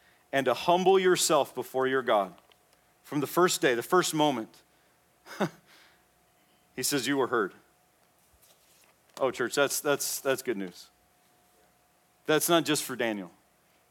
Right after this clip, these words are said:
The moment you pray, the moment you've prayed from your heart to God's heart, he's heard you. He says, "The moment you humbled yourself," and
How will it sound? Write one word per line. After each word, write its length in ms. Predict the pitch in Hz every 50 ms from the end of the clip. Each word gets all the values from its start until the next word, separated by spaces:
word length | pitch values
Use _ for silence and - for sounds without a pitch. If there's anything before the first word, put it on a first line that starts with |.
| _ -
The 120 | 117 139
moment 580 | 131 131 139 143 156 160 160 156 156 - - -
you 100 | 143 123
pray, 340 | - - 131 120 107 92 73 - - _ _ _ _ _ _ _ _ _ _ _ _ _ _ _ _ _ _
the 80 | 127 127
moment 460 | 131 143 156 165 165 165 160 165 160 - - -
you've 280 | 127 127 135 139 131 -
prayed 320 | - - 147 135 123 113 98
from 160 | - 110 117
your 160 | 117 139 139
heart 260 | - - 131 131 120 -
to 80 | 131
God's 300 | 101 120 117 117 110 -
heart, 240 | - 117 107 101 95 -
he's 140 | 113 101
heard 220 | - 113 104 90 82
you. 100 | 95 92 _ _ _ _ _ _ _ _ _ _ _ _ _ _ _ _ _ _ _ _ _ _ _ _ _ - -
He 80 | - 104
says, 140 | - 135
"The 60 | 143 143
moment 260 | 147 156 160 - -
you 60 | 151
humbled 340 | 123 147 165 160 147 147 127
yourself," 460 | 127 120 - - 123 110 107 - -
and 100 | 123 113